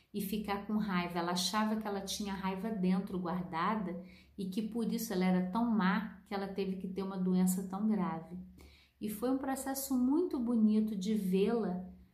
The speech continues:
expressando essa raiva, falando das situações que a incomodavam e principalmente acolher a indignação que ela teve. Existe uma linha hoje, é, muito tênue entre a gente trabalhar terapeuticamente as nossas dores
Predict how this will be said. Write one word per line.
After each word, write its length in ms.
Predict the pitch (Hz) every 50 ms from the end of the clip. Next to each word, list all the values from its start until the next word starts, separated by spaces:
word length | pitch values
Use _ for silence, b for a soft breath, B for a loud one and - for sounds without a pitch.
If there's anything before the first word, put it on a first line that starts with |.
| B B _ _ - -
expressando 920 | 240 226 - - - 240 247 262 254 - - - - 254 254 254 233 214
essa 240 | 214 208 - - 196
raiva, 640 | 180 180 180 165 156 151 151 - - - - - -
falando 720 | - - - 233 233 240 233 220 226 247 269 269 247 247 202
das 200 | 202 202 202 208
situações 640 | - 208 - - 196 185 185 185 - 185 185 185
que 120 | - - 180
a 40 | 180
incomodavam 1000 | 175 180 - 185 170 170 165 165 160 - 165 165 160 170 180 180 185 185 185 -
e 120 | 208 214 214 214
principalmente 1200 | - 233 254 320 392 403 - - 359 - 349 349 330 302 254 240 254 269 294 285 285 - - - - -
acolher 1000 | 214 233 220 - - - 311 320 285 240 202 196 208 226 254 269 - - - B B B B B B B B B
a 160 | - 202 214
indignação 1000 | 226 254 285 294 302 302 254 277 277 269 269 277 262 269 - - 262 269 320
que 120 | 320 - 277
ela 180 | 233 208 196
teve. 580 | 185 185 185 - 160 165 156 147 - - 185 - - - _ _ b b b b b b b
Existe 680 | 196 202 190 185 185 214 254 302 339 339 339 - - 262
uma 160 | 240 240 226
linha 400 | 220 214 214 226 240 240 220 196
hoje, 760 | 185 185 214 240 269 277 269 240 202 185 180 175 175 - - -
é, 120 | 185 185
muito 440 | 185 196 202 226 269 320 - - 349
tênue 720 | 359 - - - 220 208 208 208 202 196 185 180 175 185 -
entre 260 | 185 185 185 185 185 185
a 20 |
gente 320 | 185 180 185 185 - - -
trabalhar 580 | - 185 185 185 - 170 170 190 214 254 254
terapeuticamente 1000 | - 277 262 254 - - - 220 220 214 - - - 214 190 180 180 175 180 - 180
as 100 | 175 170
nossas 440 | 165 156 160 - - 170 156 - -
dores 680 | - 180 202 220 220 202 185 180 175 - - - B